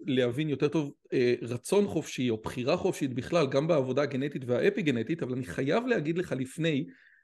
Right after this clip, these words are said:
שקרה לי משהו איתך שלא קרה לי במאתיים שיחות קודמות. תמיד שמגיע איזה מדען רציני, אז אני משוויץ לחברים, כן? אתם יודעים מי הולך להגיע, פרופסור כזה ופרופסור כזה.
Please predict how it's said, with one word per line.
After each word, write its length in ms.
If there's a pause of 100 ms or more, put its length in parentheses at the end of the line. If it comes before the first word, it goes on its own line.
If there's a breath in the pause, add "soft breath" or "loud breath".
שקרה 340
לי 120
משהו 300
איתך 340 (160)
שלא 260
קרה 160
לי 100
במאתיים 520
שיחות 340
קודמות. 440 (500 soft breath)
תמיד 160
שמגיע 340
איזה 160
מדען 360
רציני, 540
אז 120
אני 120
משוויץ 480
לחברים, 560
כן? 220 (200 soft breath)
אתם 140
יודעים 240
מי 60
הולך 280
להגיע, 540
פרופסור 480
כזה 320
ופרופסור 600
כזה. 320